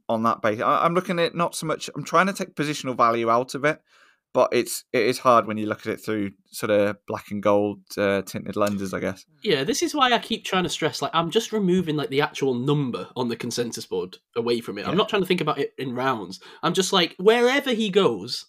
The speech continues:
Speaker 2: I don't care if it's the first round, the seventh round, even if it's the same guy, wherever he's going by the end of the draft, am I, like, banging the table when it gets there, or am I like, "Mm, I'll let him slide"? You know what I mean? That, that's the way
Speaker 1: Yeah.
Speaker 2: I'm looking at it.
Speaker 1: So I'm looking at him going,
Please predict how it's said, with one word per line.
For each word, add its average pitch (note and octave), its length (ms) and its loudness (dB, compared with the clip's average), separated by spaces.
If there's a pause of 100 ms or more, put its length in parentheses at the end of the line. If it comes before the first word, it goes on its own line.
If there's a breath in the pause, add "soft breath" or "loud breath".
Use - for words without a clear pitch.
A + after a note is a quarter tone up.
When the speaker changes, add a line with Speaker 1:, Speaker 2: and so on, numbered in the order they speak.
Speaker 2:
I - 60 -4
don't A#3 140 4
care G3+ 200 4
if D3 40 0
it's - 120 -10
the C3 60 -10
first F#3+ 220 2
round, E3+ 140 0
the D3 60 -2
seventh F3+ 240 0
round, B2+ 340 0
even D3 180 0
if C#3+ 40 2
it's C3 100 -6
the C3+ 60 -6
same C3 200 0
guy, C3 280 2 (480 soft breath)
wherever B3 380 4
he's A3 360 2
going D3 300 6
by B2+ 140 4
the C3+ 100 8
end D#3 100 4
of D3 80 4
the C3 60 0
draft, A#2+ 400 0
am F#3+ 100 2
I, G3 140 6
like, C#3+ 220 2
banging D3+ 260 2
the C3 40 -6
table G#3+ 300 6
when A#3+ 100 0
it G3 60 0
gets A#3 200 0
there, C4+ 240 2
or D3+ 120 6
am D3+ 120 4
I D3 100 4
like, C3+ 280 2
"Mm, F#3 320 0
I'll D#3 140 4
let C#3+ 140 4
him B2+ 100 -6
slide"? A#2 300 -6 (240)
You D#3+ 80 0
know D#3 80 2
what D3+ 40 0
I - 20 0
mean? E3+ 100 0
That, F3 160 -2
that's - 180 0
the G3 80 -4
way E3 80 6
Speaker 1:
Yeah. D3 60 4
Speaker 2:
I'm C3 60 -2
looking - 260 -8
at - 220 -14
it. - 60 -16 (500 loud breath)
Speaker 1:
So E3+ 120 2
I'm G3 160 6
looking F#3+ 260 0
at C3+ 120 0
him A#2 260 0
going, G#2 420 2